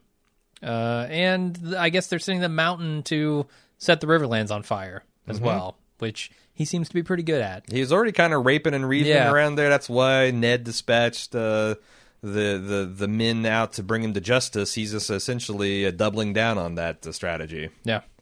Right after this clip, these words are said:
Speaker 1: So Dany wakes up in the tent that she went into. She was,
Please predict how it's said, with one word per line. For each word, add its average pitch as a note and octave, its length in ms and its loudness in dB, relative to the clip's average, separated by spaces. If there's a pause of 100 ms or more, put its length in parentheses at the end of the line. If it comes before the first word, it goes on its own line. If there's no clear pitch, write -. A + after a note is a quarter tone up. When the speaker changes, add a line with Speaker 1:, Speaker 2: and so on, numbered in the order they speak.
(1160)
Speaker 1:
So - 140 -6
Dany D#3+ 240 6
wakes D3 220 2
up C#3+ 260 2
in C3+ 720 -2
the A#2 100 -4
tent B2 520 -4
that A2+ 140 -6
she - 120 -8
went A2 200 -4
into. G#2+ 360 -8
She - 140 -8
was, G#2+ 280 -8